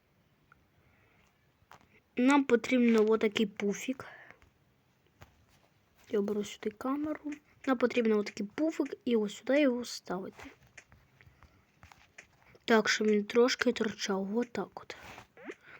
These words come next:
Ми підходимо, сідаємо і ось все. Ми на кайфі. Ну от видно.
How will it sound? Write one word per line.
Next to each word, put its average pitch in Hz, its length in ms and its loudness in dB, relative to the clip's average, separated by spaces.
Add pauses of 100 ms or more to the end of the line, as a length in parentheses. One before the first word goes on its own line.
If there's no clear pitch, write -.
(140)
Ми 254 220 10
підходимо, 294 440 8
сідаємо 269 580 6 (120)
і 330 160 6
ось 202 180 4
все. - 280 -4 (800)
Ми 262 80 0
на 226 120 2
кайфі. 202 500 -6 (4000)
Ну 277 280 -2
от 202 260 -4
видно. 202 300 -4